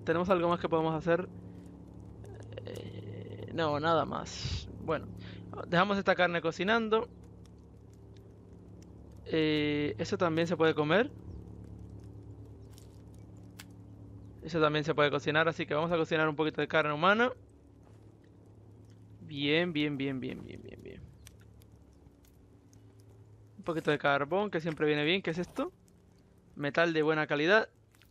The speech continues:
Esto nos lo llevamos para acá y nos los comemos. Ya nos sube un poquito. Este es carbón. Vamos a ponerlo en la esquinita aquí,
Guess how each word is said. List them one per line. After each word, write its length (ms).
Esto 420
nos 100
lo 60
llevamos 280
para 140
acá 260
y 120
nos 120
los 120
comemos. 580
Ya 360
nos 140
sube 160
un 100
poquito. 480
Este 240
es 60
carbón. 520
Vamos 200
a 60
ponerlo 540
en 120
la 80
esquinita 340
aquí, 200